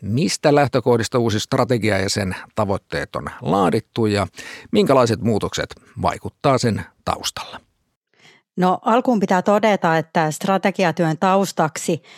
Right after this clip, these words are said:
Speaker 2: me käytiin tosi laajasti läpi erilaisia trendejä, makrotason ilmiöitä,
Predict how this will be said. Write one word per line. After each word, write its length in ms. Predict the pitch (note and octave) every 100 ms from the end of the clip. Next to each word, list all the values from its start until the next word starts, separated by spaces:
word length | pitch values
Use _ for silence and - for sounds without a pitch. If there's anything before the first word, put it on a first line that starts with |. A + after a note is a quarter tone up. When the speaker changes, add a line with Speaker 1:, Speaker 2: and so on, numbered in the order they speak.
| - -
Speaker 2:
me 60 |
käytiin 380 | F3 E3 F3+ E3+
tosi 280 | F#3+ F3+ F#3
laajasti 560 | E3 E3+ D#3+ - D#3+
läpi 320 | D#3+ D#3+ E3 D3+
erilaisia 540 | D3+ D3+ C#3+ - C#3+
trendejä, 720 | - F3 F#3+ G3 F#3 F3+ F#3 - _ _ _
makrotason 680 | D#3+ D#3 - F#3 F#3 F3 F#3+
ilmiöitä, 600 | F3+ F3+ F3+ F3 F3 F#3